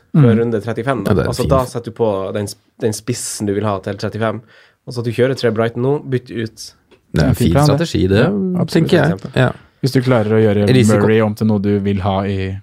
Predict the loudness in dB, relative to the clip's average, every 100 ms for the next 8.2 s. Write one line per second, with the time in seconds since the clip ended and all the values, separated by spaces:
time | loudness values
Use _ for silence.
0 | -8 -4 -4 0 2 2 2 4 4 4
1 | 4 2 0 0 -2 -2 -2 -2 2 2
2 | 2 2 2 2 -2 -2 0 2 2 2
3 | 0 -2 -2 -2 -6 _ _ -20 _ -2
4 | 2 2 2 0 -2 0 -2 0 0 2
5 | 0 0 -2 -2 -4 0 0 0 0 0
6 | 2 0 -2 -4 -6 0 0 0 -4 -4
7 | -2 0 2 2 2 2 0 -2 -2 -2
8 | -4 -8